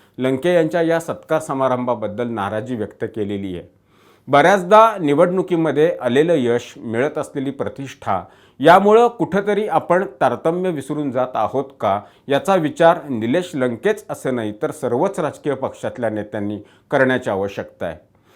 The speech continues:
निलेश लंके यांच्याबद्दलचा हा व्हिडिओ आज सर्वत्र व्हायरल झाल्यानंतर माध्यमांमध्ये चर्चा होत असली तरी यापूर्वीसुद्धा अनेकदा विविध राजकीय पक्षांच्या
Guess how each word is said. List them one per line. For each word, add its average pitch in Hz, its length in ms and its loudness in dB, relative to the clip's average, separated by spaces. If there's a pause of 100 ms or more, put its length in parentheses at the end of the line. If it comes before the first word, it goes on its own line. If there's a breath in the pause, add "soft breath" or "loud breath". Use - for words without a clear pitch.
(160 soft breath)
निलेश 196 340 4
लंके 185 460 0
यांच्याबद्दलचा 143 880 0
हा 131 220 6
व्हिडिओ 123 460 0 (240 loud breath)
आज 156 240 6 (140)
सर्वत्र 139 400 0
व्हायरल 139 460 2
झाल्यानंतर 123 600 0 (340 soft breath)
माध्यमांमध्ये 180 880 0 (120)
चर्चा 143 320 0
होत 151 240 -2
असली - 340 -8
तरी 95 220 -8 (280 loud breath)
यापूर्वीसुद्धा 135 1040 2
अनेकदा 127 500 -2
विविध 104 400 -2
राजकीय 147 400 -2
पक्षांच्या 123 680 -6